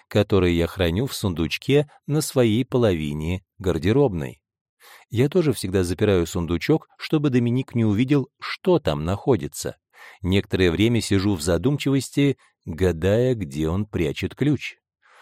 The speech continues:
У меня нет привычки рыться в вещах мужа, и я оправдываю себя тем, что с тех пор, как началась избирательная кампания,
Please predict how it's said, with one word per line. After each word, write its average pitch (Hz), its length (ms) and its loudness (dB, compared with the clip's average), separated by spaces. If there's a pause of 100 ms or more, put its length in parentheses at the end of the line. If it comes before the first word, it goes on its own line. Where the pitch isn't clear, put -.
(160)
У 90 80 -4
меня 139 200 4
нет 180 180 0
привычки 151 420 2
рыться 131 360 2
в - 20 0
вещах 113 320 2
мужа, 151 320 2
и 135 180 -2
я 117 220 2
оправдываю 98 800 0
себя 90 320 -2
тем, 160 280 -2 (140)
что - 260 -4
с - 80 -4
тех - 240 -4
пор, 185 200 4
как - 260 2
началась 143 560 0
избирательная 113 720 2
кампания, 147 760 2